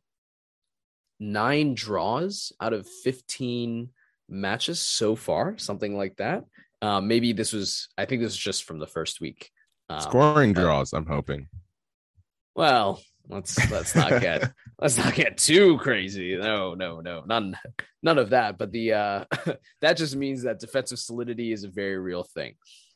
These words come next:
Speaker 1: But <laughs> no, some, a lot of them actually have been scoring draws, but I would say a lot of them have been nil-nil draws. Um, I don't even wanna go into it. I think there have actually been more,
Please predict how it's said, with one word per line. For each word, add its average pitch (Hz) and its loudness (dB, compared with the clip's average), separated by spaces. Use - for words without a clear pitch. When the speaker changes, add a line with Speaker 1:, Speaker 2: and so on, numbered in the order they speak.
Speaker 1:
But 78 -4
<laughs> - -20
no, 151 4
some, 175 6
a 147 6
lot 180 6
of 185 2
them 147 2
actually 123 -2
have 107 -4
been 113 -6
scoring 113 -8
draws, 110 -2
but 107 -4
I 98 -2
would 98 -6
say 98 -6
a 90 -6
lot 82 -10
of 82 -18
them 85 -16
have - -8
been 78 -8
nil-nil 76 -8
draws. 80 -4
Um, 73 -8
I 90 -6
don't 85 -8
even 76 -12
wanna 73 -10
go 71 -6
into 78 -6
it. 85 0
I 120 2
think 233 2
there 202 6
have 135 4
actually 120 0
been 107 -2
more, 104 0